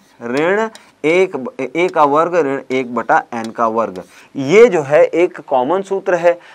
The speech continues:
अब यहाँ पर जो है ए का मान क्या क्या हो सकता है, तो ए का मान यदि एक हो तो कौन सी सीरीज है, ए का मान दो हो तो कौन सी सीरीज है,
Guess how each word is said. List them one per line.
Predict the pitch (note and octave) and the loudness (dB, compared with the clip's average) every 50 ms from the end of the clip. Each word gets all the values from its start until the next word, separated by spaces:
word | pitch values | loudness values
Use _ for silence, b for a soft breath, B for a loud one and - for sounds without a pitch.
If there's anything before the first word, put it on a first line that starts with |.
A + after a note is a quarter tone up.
| B B _ - | B B _ 6
अब | - - A3+ G#3+ | 6 8 8 6
यहाँ | F3 D#3 D#3 D3 - - F#3+ G#3+ | 6 6 6 4 6 4 4 4
पर | A3+ G#3 G#3 G3+ | 4 4 4 4
जो | F3+ F3 F3 | 4 2 0
है | E3 F#3 - - | 2 0 0 0
ए | D#3 E3+ F#3+ | -2 -2 0
का | G3+ G3+ G3 F3+ | 2 2 2 2
मान | E3+ D#3+ D#3 D#3 D#3 | 2 0 -2 -2 -4
क्या | D3+ D#3+ D3+ D3 | 0 2 2 2
क्या | D3+ D3+ F3 | 2 2 0
हो | E3 D3+ D#3+ D#3+ | 0 0 -4 -8
सकता | D#3 - D3 - - D3+ | -8 -10 -12 -4 -2 -2
है, | D3 C#3 C#3 C#3 b b b b b - | -2 -2 -4 -8 b b b b b -8
तो | E3 D#3 - | -8 -4 0
ए | F3+ F3+ G3 | 2 2 2
का | G3+ G3 G3 F#3 | 4 4 4 4
मान | F3+ E3+ E3 E3+ E3 D#3 | 4 4 2 2 0 -2
यदि | C#3+ C#3 C3 C3+ E3+ F3+ D#3+ D3 - - | -4 -4 -4 -4 -4 -4 -6 -6 -10 -10
एक | C#3+ D3 D3+ F3 F3+ - | -6 -6 -4 -4 -6 -4
हो | - E3 E3+ F#3 F#3+ F#3+ B B B B _ - | -2 -2 0 0 -2 -4 B B B B _ -6
तो | F3 | -6
कौन | F3 - E3+ E3+ F3 | -4 -2 -2 -4 -2
सी | F3 F3 F3 | -4 -6 -6
सीरीज | D#3+ - E3+ D#3+ E3+ E3+ D#3 C#3+ | -6 -6 -8 -6 -8 -8 -6 -4
है, | E3 D#3+ | -4 -4
ए | - - D3+ D#3 | -4 -4 -6 -6
का | D#3 - D#3+ D3 C#3+ D3 C#3+ | -4 -2 -2 -2 0 -2 -2
मान | C#3 C#3 C3+ C#3 C#3+ C#3 | -2 0 0 -2 -2 -2
दो | B2+ A#2+ D3 D#3+ | -4 -4 -2 -2
हो | D3+ D3 D#3+ D#3+ | -2 -2 -4 -4
तो | D#3+ E3 D#3+ | -4 -6 -8
कौन | - - D3+ D3+ | -6 -8 -8 -8
सी | C#3 D3+ D3 | -8 -12 -12
सीरीज | - D#3 D3 D3+ D3+ D3 - | -10 -10 -10 -10 -10 -6 -6
है, | D3 C#3+ C#3+ | -6 -6 -6